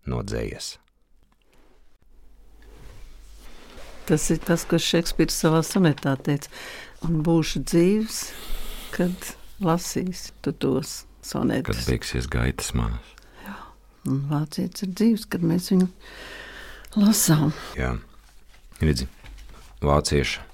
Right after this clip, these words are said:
Speaker 1: noslēpumains dzejols, ko es nezinu īsti, kas pēc tam var pāriet uz Raini. Vācietis ir pamodies un iznācis ārā uz ielas.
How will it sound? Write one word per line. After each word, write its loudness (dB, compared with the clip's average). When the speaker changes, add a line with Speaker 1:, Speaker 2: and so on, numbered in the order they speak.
Speaker 1:
noslēpumains 6
dzejols, 4
ko 0
es 0
nezinu 2
īsti, -4
kas -2
pēc -4
tam 0
var -4
pāriet -2
uz -2
Raini. 2
Vācietis 2
ir -2
pamodies 2
un 0
iznācis -4
ārā -4
uz -8
ielas. -8